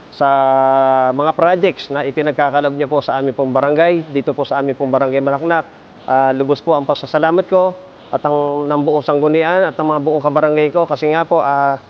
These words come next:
sobrang laking tulong po nung naibibigay niyo po sa aming pong barangay. Ah, ito naman po ay kapakanan po ng aming mga kabarangay, kaya sila po ay masaya. At, ah, kaya nga po ako ay lubos nagpapasalamat sa ating pong, ah, provincial governor. At, ah,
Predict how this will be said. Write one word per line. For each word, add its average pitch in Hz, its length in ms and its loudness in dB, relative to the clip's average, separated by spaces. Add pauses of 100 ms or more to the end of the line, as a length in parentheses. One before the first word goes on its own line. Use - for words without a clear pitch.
(240)
sobrang 156 320 2
laking 170 320 2
tulong 165 240 2
po 170 160 2
nung 156 160 0
naibibigay 147 480 0
niyo 147 80 0
po 143 160 -4
sa 143 160 0
aming 139 160 -2
pong 139 80 -2
barangay. 165 720 0 (320)
Ah, 139 160 2
ito 143 160 -2
naman 156 240 2
po 156 140 0
ay 147 160 0
kapakanan 147 500 -2
po 156 140 0
ng 147 100 -2
aming 143 240 -2
mga 143 160 -2
kabarangay, 156 520 2 (360)
kaya 139 320 2
sila 143 240 -2
po 143 140 0
ay 139 100 -2
masaya. 151 480 0 (560)
At, 127 160 -2
ah, 135 160 2
kaya 143 240 2
nga 147 160 -2
po 156 80 0
ako 143 240 2
ay 143 80 0
lubos 143 240 -2
nagpapasalamat 151 800 0
sa 135 160 2
ating 135 160 -2
pong, 131 240 -4
ah, 131 240 0
provincial 139 480 0
governor. 151 640 2 (540)
At, 135 580 2
ah, 135 720 0